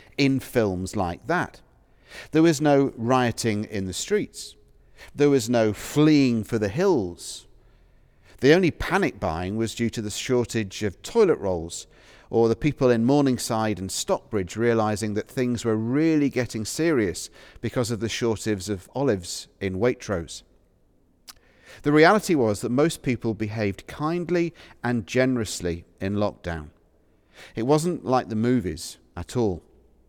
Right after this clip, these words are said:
That phrase, "the end of all things," implies the end of the world. And people do tend to panic when faced with such a prospect.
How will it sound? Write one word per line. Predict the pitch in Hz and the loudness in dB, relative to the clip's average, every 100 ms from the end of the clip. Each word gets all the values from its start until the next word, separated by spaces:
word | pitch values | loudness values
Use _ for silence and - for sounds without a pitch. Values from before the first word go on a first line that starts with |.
| _ _ _ _ _ _ _ _ _ - - - - | _ _ _ _ _ _ _ _ _ -20 -16 -16 0
That | 220 180 | 2 2
phrase, | - 196 165 107 95 | 0 4 6 4 0
"the | - 117 | -2 -2
end | 123 143 143 120 | 2 2 2 2
of | 101 - | -2 -2
all | 127 127 113 | 2 2 0
things," | - 127 85 73 80 - - _ _ 123 | -2 -2 -2 -8 -12 -14 -16 _ _ -2
implies | 123 147 156 151 143 123 | -2 2 2 4 2 0
the | 131 120 | -4 0
end | 127 120 | 0 0
of | 101 | 0
the | 110 | 0
world. | 117 117 92 85 - _ _ _ _ _ _ - - | 2 2 2 -4 -18 _ _ _ _ _ _ -20 -6
And | 131 131 | -2 2
people | 220 202 | 2 2
do | 151 110 165 165 | -2 2 2 2
tend | - 165 147 131 | -2 -4 -4 -4
to | - | -8
panic | - - 196 123 - - - | -12 -4 -2 -2 -6 -18 -16
when | - 117 107 | -2 0 0
faced | - 127 110 - | -2 -2 -2 -4
with | 107 | -8
such | - - - | -4 -6 -6
a | |
prospect. | - 139 - 90 - - | -6 -6 -6 -10 -10 -20